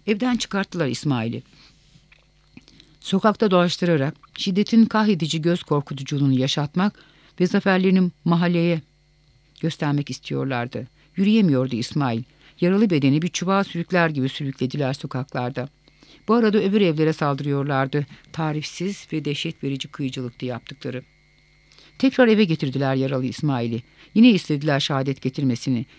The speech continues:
İstedikleri tonda ses alamadılar İsmail'den. İsmail konuşamıyordu.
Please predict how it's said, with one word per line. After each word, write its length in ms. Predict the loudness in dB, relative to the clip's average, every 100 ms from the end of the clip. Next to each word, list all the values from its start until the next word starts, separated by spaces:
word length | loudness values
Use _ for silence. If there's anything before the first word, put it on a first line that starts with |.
| _ -8
İstedikleri 540 | -4 -2 0 2 2
tonda 280 | 2 0 0
ses 260 | -2 -4
alamadılar 480 | -2 0 0 -2 -4
İsmail'den. 680 | -4 -2 0 0 -2 -2 -4 _ -14 -10
İsmail 380 | -2 0 2 0
konuşamıyordu. 840 | 0 0 0 0 2 -2 -4 -10